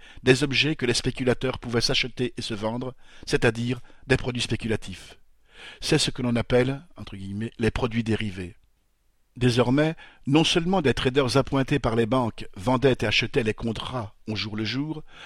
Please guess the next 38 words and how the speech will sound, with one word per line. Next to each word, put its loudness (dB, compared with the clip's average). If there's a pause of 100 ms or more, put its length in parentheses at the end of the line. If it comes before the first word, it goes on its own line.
(140)
pariant 4
sur 0
la -2
fluctuation -2
des 0
prix -8 (240)
et 0
ne 6
s'occupant -2 (220)
ni 2
des 6
transactions 0
réelles 2
de 0
marchandises, -2 (280)
ni 4
des 6
livraisons 2
finales, -4 (460)
mais 6
la 8
spéculation 4
pouvait 2
encore 2
enfler, -2 (360)
le 2
marché 6
des 4
matières 0
premières 0 (220)
donnait 2
naissance 2
à 0
une 2
multitude -4
de -2
produits -4
financiers, -2